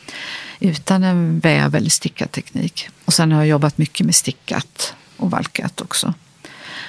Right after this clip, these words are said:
Och det började jag ju med redan under Beckmans, för då hade jag två stickmaskiner.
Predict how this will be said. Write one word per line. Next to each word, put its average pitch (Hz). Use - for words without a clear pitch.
Och 180
det 180
började 156
jag 147
ju 147
med 139
redan 139
under 151
Beckmans, -
för -
då 175
hade 160
jag 156
två -
stickmaskiner. -